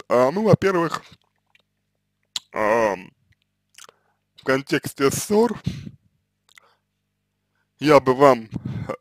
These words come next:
э, настоятельно рекомендовал изучить, э, психологическую игру "Скандал". Вы увидите, что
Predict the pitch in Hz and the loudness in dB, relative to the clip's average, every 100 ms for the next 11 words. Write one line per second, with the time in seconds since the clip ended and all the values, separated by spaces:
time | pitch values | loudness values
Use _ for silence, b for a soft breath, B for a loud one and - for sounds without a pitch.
0 | - 117 127 127 139 135 147 156 139 - | -4 0 2 2 -2 -4 -2 0 0 -4
1 | 113 110 - 127 131 135 131 110 - 123 | -8 -8 -8 -10 -2 2 2 2 -2 -12
2 | 135 139 - - - - _ _ _ _ | -10 -12 -14 -14 -18 -20 _ _ _ _
3 | - _ _ _ _ _ _ _ _ _ | -20 _ _ _ _ _ _ _ _ _
4 | - - 123 117 120 113 139 - 147 147 | -12 -2 0 2 0 -4 -10 2 2 2
5 | 139 - - 131 135 131 147 151 185 214 | -2 -12 -12 -10 -8 -8 -4 -4 0 2
6 | 147 135 135 139 131 - 110 - - 127 | 0 -2 -6 -8 -12 -12 -10 -10 -6 -2
7 | 113 104 | 0 -2